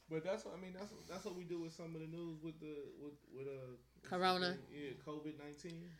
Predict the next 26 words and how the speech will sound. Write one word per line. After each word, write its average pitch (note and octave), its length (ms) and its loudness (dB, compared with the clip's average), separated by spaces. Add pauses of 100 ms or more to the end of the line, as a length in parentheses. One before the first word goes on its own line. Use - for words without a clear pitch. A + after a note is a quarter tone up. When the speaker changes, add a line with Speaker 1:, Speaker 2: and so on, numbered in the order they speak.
(140)
Speaker 1:
We, D3 140 2
Speaker 2:
Yeah. D#3 240 4
Speaker 1:
we D#3+ 80 4
do D#3 80 -2
the D#3 80 -2
same E3 200 -4
thing, D#3 340 -4
you B2 240 -4
know? C3 120 -2 (400)
Speaker 2:
Guys, G3+ 380 12
please A3+ 400 8
do G3 160 6
not F3+ 320 6
name E3+ 240 4
your E3 160 4
kids D#3+ 360 2
Corona D3+ 680 0
or D#3+ 240 2
Speaker 1:
Oh, - 20 0
Speaker 2:
covid D3+ 420 2
or - 20 -6
Speaker 1:
somebody - 80 0
already E3 160 2
Speaker 2:
quarantine. D3+ 540 4
Speaker 1:
did D3 180 -2
that. D3 220 -12